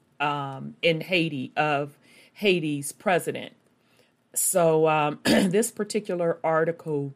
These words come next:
is out of Forbes, uh, magazine, and it was published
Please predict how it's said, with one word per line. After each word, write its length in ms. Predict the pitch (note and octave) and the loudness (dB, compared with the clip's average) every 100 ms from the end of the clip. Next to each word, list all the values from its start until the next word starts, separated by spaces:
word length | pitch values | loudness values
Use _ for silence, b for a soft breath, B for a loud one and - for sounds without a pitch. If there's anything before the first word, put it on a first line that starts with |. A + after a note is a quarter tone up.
| _ _ _ _ _ _ - - | _ _ _ _ _ _ -20 -8
is 160 | E3+ D#3+ | -6 2
out 180 | D#3+ D3+ | 2 2
of 100 | D3 | -4
Forbes, 760 | - F3+ E3 D3+ D3 C#3+ - - b b b b b - | -2 0 2 2 0 -4 -14 -16 b b b b b -10
uh, 260 | D#3+ D3+ | -6 -6
magazine, 880 | F3+ F3 G3 D#3+ E3 E3+ D#3+ D3 C#3+ - | -4 -2 0 -2 -2 -2 -2 -2 -4 -4
and 680 | D#3+ D3+ D3 D3 C#3+ C#3 - | -4 -2 -2 -2 -2 -6 -4
it 260 | D3 D3+ - | -4 -4 -4
was 220 | D3 C#3 | -6 -6
published 640 | - F3+ C#3 C#3 C#3 - | -4 -4 -2 -4 -6 -8